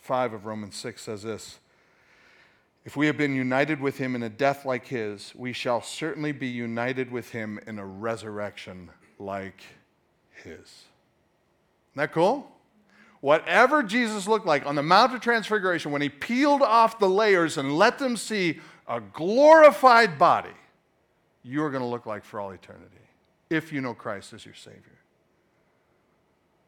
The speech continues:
Inconceivable. But the key verse is in verse fifty-two. "For the trumpet will sound,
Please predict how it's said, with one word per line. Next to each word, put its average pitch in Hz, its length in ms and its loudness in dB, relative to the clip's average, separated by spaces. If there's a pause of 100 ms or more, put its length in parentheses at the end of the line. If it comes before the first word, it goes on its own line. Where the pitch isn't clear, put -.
(760)
Inconceivable. 131 960 -4 (1300)
But 120 160 -16
the 120 40 -20
key 156 220 -6
verse 123 340 -4
is 110 120 -14
in 113 120 -8
verse 113 220 -8
fifty-two. - 540 -16
"For - 140 -20
the 101 100 -18
trumpet 139 320 -8
will 110 160 -12
sound, 87 460 -16